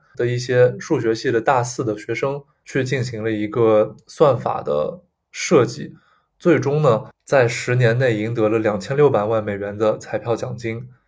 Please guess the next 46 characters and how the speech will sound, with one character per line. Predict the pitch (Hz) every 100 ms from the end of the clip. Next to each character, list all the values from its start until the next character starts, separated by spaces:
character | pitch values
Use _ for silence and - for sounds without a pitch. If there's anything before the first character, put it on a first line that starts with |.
| _
啊！ | - 127
看 | 143
看 | 120 110
人 | 107
家 | 120 127
的 | 127
退 | 131
休 | 117 120
生 | 123 123
活 | 120 107
多 | 110 123
丰 | 123 127 123
富、 | 127 107
多 | 110
精 | 107 120 120
彩 | - - -
了。 | - - 233 -
<laughs> | 233 196 - -
我 | 123
退 | 113 175
休 | 160 175
前 | 170 120
的 | 151
生 | 151 143 139
活 | 117 110
如 | 110 123
果 | 120
能 | 107 117
这 | 131
么 | 107
精 | 117
彩， | 117 104
已 |
经 | 107
非 | 113
常 | 120 113
知 | 113 123
足 | 120 107
了， | 113 113
不 | 117
要 | 117
说 | 123
退 | -
休 | 117
后 | - - - 117
了。 | 127